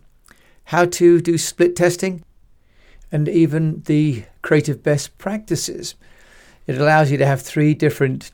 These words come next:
types of people running the account. So this very neatly packaged, uh, sort of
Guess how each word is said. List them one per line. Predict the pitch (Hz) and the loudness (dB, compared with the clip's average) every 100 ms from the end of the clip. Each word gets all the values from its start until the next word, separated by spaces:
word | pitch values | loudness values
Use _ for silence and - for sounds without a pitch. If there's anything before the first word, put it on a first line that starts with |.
| - | -14
types | - 147 - - | -2 -2 -2 -6
of | 131 - | -8 -4
people | 147 135 170 156 - _ _ | -4 -4 -6 -6 -14 _ _
running | 123 127 131 131 | -4 -2 0 -2
the | 120 127 | -2 -2
account. | 120 - 139 120 147 | -2 -2 -2 -2 -6
So | - 139 131 127 - - - - | -4 0 0 -2 -14 -20 -20 -12
this | 143 170 165 - - - _ _ _ _ - | -2 0 0 -4 -8 -16 _ _ _ _ -6
very | 143 170 180 | 2 4 4
neatly | 160 147 139 131 | 2 0 -2 -4
packaged, | 127 135 127 - 127 - - _ - | -2 -4 -4 -4 -8 -8 -18 _ -10
uh, | 123 120 123 123 139 _ _ _ _ - 214 - - - | -8 -6 -6 -10 -12 _ _ _ _ -18 -18 -18 -20 -12
sort | - 120 | -8 -6
of | 117 | -6